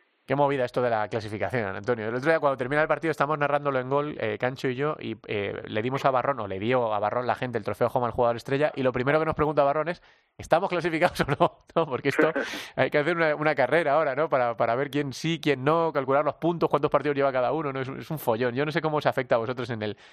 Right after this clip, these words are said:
Speaker 1: en el vestuario, ¿no? Eh, este rollo del covid y que no todo el mundo tenga los mismos partidos y todo esto.
Speaker 2: Sí, bueno, al final son temporadas atípicas, ¿no? Y la te-, se está viendo, ¿no?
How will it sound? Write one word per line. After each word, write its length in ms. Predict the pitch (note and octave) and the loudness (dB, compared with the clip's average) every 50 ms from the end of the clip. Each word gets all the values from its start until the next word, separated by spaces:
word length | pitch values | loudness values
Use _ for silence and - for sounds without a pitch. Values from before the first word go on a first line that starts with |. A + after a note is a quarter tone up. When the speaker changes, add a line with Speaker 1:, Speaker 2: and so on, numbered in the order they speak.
| - _ _ - | -20 _ _ -6
Speaker 1:
en 100 | B2 B2 | -2 -2
el 100 | B2 A2+ | 0 0
vestuario, 520 | A2+ A2 - - G2+ A#2 B2+ A#2+ G2+ G2 | 0 -2 -2 0 2 2 2 2 0 -4
¿no? 120 | A2+ B2 A#2 A2 | -4 -4 -4 -4
Eh, 480 | G#2+ A2+ A#2 - - - - - E2+ - | -6 -6 -8 -8 -8 -10 -10 -10 -8 -10
este 400 | C3+ - _ _ _ - A#2+ A2+ | -10 -12 _ _ _ -2 0 0
rollo 300 | A2 B2+ B2 A#2 A#2 A2 | 2 0 0 0 0 -2
del 160 | G2 F#2+ - | -4 -2 2
covid 280 | B2+ B2+ B2+ A#2+ G#2+ | 2 2 2 2 -2
y 140 | G2+ G#2 G2+ | -6 -6 -8
que 140 | - - G#2 | -6 -6 -4
no 100 | A2+ A#2+ | -4 -2
todo 140 | A#2 C3 A#2+ | 0 0 0
el 40 | A#2+ | 0
mundo 160 | B2 A#2+ G#2+ | -2 -2 -2
tenga 140 | B2 A#2 A2+ | 0 0 0
los 140 | A2+ A2 | 0 0
mismos 200 | A2+ A#2+ A#2 G#2 | -2 -4 -6 -2
partidos 400 | - G#2 G2 - - B2 A2+ G#2 G2+ | 0 -2 -2 0 -2 -4 -4 -4 -6
y 20 | G2+ | -6
todo 180 | A2 G#2+ G#2+ | -6 -6 -6
esto. 220 | A2+ G#2 - - - _ _ _ _ _ _ _ _ _ - | -6 -10 -12 -16 -18 _ _ _ _ _ _ _ _ _ 0
Speaker 2:
Sí, 200 | - G#3 G3 F#3+ | 2 4 6 6
bueno, 260 | E3+ D#3+ F3 E3+ D#3 C3 | 6 4 2 0 -2 -4
al 60 | A2+ - | -4 -4
final 260 | C3 A#2+ A#2+ A2+ - | -4 -2 -2 -2 0
son 140 | - B2+ B2 | -2 -4 2
temporadas 500 | - - - - A#2+ A#2+ A#2 A2+ A2 - | 2 0 2 2 2 2 2 0 0 -2
atípicas, 500 | B2 G#2 - C3 B2+ - A#2+ - A2 G2 | -2 -2 -2 -2 -4 -2 -4 -2 -2 0
¿no? 340 | G2 G#2 A2 A#2+ B2+ A#2+ G#2 | 0 0 0 0 0 0 -2
Y 500 | F2+ - - - - - - - - - - | -4 -8 -12 -14 -14 -12 -14 -12 -14 -8 -4
la 120 | G2 G2 | -4 0
te-, 160 | - A2 G#2 - _ _ _ _ | 0 0 0 0 _ _ _ _
se 320 | F2+ F2 F2 E2+ - - | -16 -14 -14 -14 -14 -16
está 160 | - - A2+ G#2+ | -8 0 2 2
viendo, 340 | A2 A#2 B2 A#2+ A#2 G#2+ G2+ | 2 2 0 -2 -2 -6 -6
¿no? 280 | A2+ A2+ A#2 A2 G#2 | -4 -4 -4 -4 -4